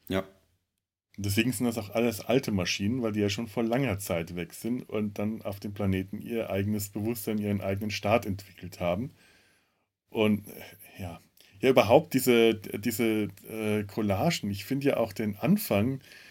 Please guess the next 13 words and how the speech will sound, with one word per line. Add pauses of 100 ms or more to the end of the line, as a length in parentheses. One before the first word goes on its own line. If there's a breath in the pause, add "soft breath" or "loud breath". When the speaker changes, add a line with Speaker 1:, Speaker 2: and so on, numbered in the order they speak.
(440 loud breath)
Speaker 2:
der,
der,
von,
die,
die
Sicht
über
London
so
schön.
Das
sieht, (520)
diese,